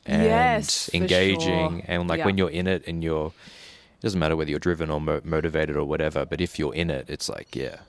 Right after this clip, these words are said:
Speaker 2: Mm-hmm.
Speaker 1: the pursuit is probably, like, i-, i-, imagine if you, imagine this simple anal-, analogy.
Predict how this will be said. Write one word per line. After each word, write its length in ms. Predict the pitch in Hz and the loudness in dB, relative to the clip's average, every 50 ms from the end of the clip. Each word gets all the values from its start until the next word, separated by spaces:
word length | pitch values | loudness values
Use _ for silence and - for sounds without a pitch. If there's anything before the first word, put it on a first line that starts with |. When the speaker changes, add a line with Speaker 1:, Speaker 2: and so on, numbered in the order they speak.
| - - | -10 -4
Speaker 2:
Mm-hmm. 400 | - 202 208 196 196 214 214 226 | -2 0 0 2 2 2 2 2
Speaker 1:
the 100 | 233 220 | 2 0
pursuit 560 | - - - - - - - 87 82 80 71 - _ _ _ _ _ _ _ _ _ | -2 -2 -2 -2 -2 0 0 0 0 0 -2 -6 _ _ _ _ _ _ _ _ _
is 140 | - 85 78 | -4 -4 -2
probably, 640 | - - 85 82 82 80 82 80 78 78 76 76 80 - _ _ - - - - _ _ - - - - - - - - - - - - - _ - - - - _ _ | -2 -2 -2 -2 -2 -2 -2 -2 0 0 -2 -4 -6 -10 _ _ -20 -20 -20 -20 _ _ -20 -20 -20 -18 -20 -20 -20 -20 -20 -20 -20 -20 -20 _ -20 -20 -20 -20 _ _
like, 180 | - 92 92 - | 2 2 4 2
i-, 20 | 110 | -2
i-, 220 | - - 87 - - | -2 -2 -6 -8 -6
imagine 380 | - 92 95 98 98 92 - 95 | -6 -2 2 2 2 2 2 0
if 160 | 87 - - | 0 0 0
you, 220 | 92 85 67 69 60 | -2 -2 -2 -4 -6
imagine 360 | 62 87 90 85 85 - 80 80 | -4 0 0 0 0 0 -2 -2
this 120 | 80 78 | -2 -2
simple 360 | - - 78 76 - 80 78 | -2 -4 -4 -4 -2 -2 -2
anal-, 260 | 76 76 73 65 - - - | -2 -2 -4 -4 -4 -4 -2
analogy. 640 | 87 82 82 78 78 73 73 - 73 65 73 87 | 0 2 2 2 2 2 0 0 -2 -2 -2 -2